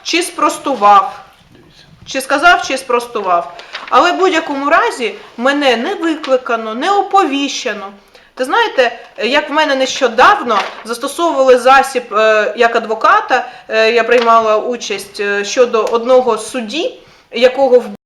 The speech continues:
йому застосовували сьомого березня тримання під вартою. Він же півтора года лежить на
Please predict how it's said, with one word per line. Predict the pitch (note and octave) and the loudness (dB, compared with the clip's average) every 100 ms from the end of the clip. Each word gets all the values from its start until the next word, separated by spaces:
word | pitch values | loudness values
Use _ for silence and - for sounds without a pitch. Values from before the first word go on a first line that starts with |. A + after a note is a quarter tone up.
| - | -8
йому | A3+ D4+ F#4 | -4 -2 -2
застосовували | D4+ - - - D4+ C4+ A#3 B3 | -4 -8 -12 -4 0 0 0 -4
сьомого | B3 C4+ A#3+ A#3 | -2 -4 -4 -4
березня | A3 C#4+ B4 E4+ A3 F#3 F3 - - | 0 2 2 -2 -4 -8 -8 -10 -4
тримання | A#3 C4 F#4+ F4 | 0 2 2 -2
під | C#4 A3+ | -6 0
вартою. | G#3+ F3+ E3+ E3+ D3 C#3 - - - _ - | 2 2 0 -12 -14 -16 -20 -20 -20 _ -8
Він | A#3 G4+ | -2 -2
же | E4+ E4+ | -2 -4
півтора | E4 - E4+ | -6 0 4
года | E4 D#4+ C#4+ A#3 A#3+ | 4 4 4 4 4
лежить | C4+ C4+ | 4 0
на | B3+ | -2